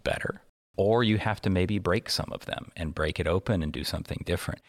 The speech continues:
What's interesting about the Common Agenda, and what's interesting about the title of this report, also the idea of breakthrough, when we were working on the Common Agenda, there were initially an idea of having three scenarios for the future.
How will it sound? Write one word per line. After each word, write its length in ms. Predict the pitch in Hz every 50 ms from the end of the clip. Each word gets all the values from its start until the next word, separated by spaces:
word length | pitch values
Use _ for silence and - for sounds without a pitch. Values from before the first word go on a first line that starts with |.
| _ _ _ -
What's 180 | - - - -
interesting 440 | 101 - - 135 - - - 82 78
about 260 | 80 78 78 - -
the 60 | -
Common 340 | - - - 90 85 82 76
Agenda, 480 | 76 78 - - 123 156 139 107 - -
and 100 | - -
what's 140 | 73 - -
interesting 240 | 98 87 - - 80
about 140 | - - -
the 80 | -
title 400 | - - - 131 147 139 98 80
of 140 | - - -
this 360 | - - - - - - - - _ _ _ _ -
report, 380 | - 73 - - - 87 85 82
also 260 | 92 110 - - -
the 120 | - 76
idea 200 | 80 - - 80
of 80 | - -
breakthrough, 440 | - 98 110 - - - - - - _ _ - - - _ _ _ -
when 180 | 98 95 92
we 160 | 90 107 120
were 160 | 131 123 104 95
working 320 | 92 107 117 - - 92
on 80 | 85 82
the 80 | 80
Common 340 | - - - 87 85 85 78
Agenda, 600 | 78 - - 104 107 107 92 87 - - - - _ _ _ - _ _ _ _ _ -
there 280 | 123 101 95 90 90
were 340 | 87 85 82 82 80 80 - -
initially 640 | 98 95 95 104 120 127 - - - 85 82 80 76
an 100 | 76 78
idea 260 | 76 80 80 82 82
of 80 | 78 -
having 260 | - 90 85 85 78
three 360 | - - - - 101 92 90
scenarios 580 | - - - 92 80 80 73 73 71 73 - -
for 120 | - -
the 80 | - -
future. 440 | - - - - - - - -